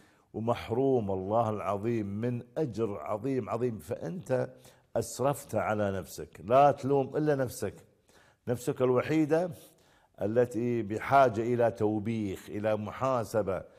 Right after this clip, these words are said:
لا تتساهل معاها، النفس لا تتساهل معاها، وخلك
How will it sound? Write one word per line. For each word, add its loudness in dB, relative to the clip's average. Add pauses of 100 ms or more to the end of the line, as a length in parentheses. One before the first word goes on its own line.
(240)
لا 2
تتساهل 4
معاها، 0 (760)
النفس 0
لا 6
تتساهل 0
معاها، 2
وخلك -2